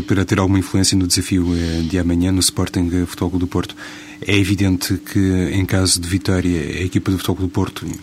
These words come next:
fica mais, eh, desafogada, porque é sempre um resultado, eu diria, com efeitos, eh, múltiplos, não tem necessariamente a ver apenas, eh, com vitória frente a um arqui-, rival. Corresponderá esse eventual triunfo do Futebol Clube do Porto a mais uma demonstração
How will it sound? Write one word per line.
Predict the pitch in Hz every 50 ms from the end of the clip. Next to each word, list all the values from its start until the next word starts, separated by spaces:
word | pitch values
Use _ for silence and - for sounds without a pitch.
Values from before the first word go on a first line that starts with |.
| - -
fica | - - - 95 - 98
mais, | 90 90 90 90 87 90 87 -
eh, | 95 87 85
desafogada, | 87 82 - 101 92 - - 98 92 90 98 135
porque | 135 - - - - - - - - - -
é | - 151
sempre | - - 131 107 110
um | 101
resultado, | 101 92 - 101 90 - 104 95 92 92 92 87 - - - - - - - - - - - - - - - -
eu | - 107
diria, | 95 107 110 104
com | - - 104
efeitos, | 101 92 - 107 92 - 98 90 -
eh, | 107 98
múltiplos, | 95 95 98 98 95 - 123 - - -
não | 104 92
tem | - 95 95 92 92 92 92
necessariamente | 92 92 - - 101 98 92 92 90 92 87 82 - -
a | 87 85 90
ver | 85 98 92 92
apenas, | - - 98 92 92 90 -
eh, | - 85 90
com | - 104
vitória | 90 87 92 101 98 92
frente | 90 - - 98 90 80 - - - - - - - -
a | 92
um | 95 98
arqui-, | 95 - - 101 95 101 - 92 85
rival. | 98 87 - 101 82 - 98 104 127 131 117 107 90 87 90 90 -
Corresponderá | - - 101 - - - 107 98 95 98 98 95 90 - - - - - - - - - - - - -
esse | 98 110 107 98 - 120
eventual | 104 92 110 98 - 113 104
triunfo | 90 - 101 101 -
do | -
Futebol | - - - 95
Clube | 87 101 90
do | -
Porto | - 101 - -
a | 95
mais | 92 92 95 92 90
uma | 95 92 92
demonstração | 87 90 92 - - 98 92 - 104 95 87 82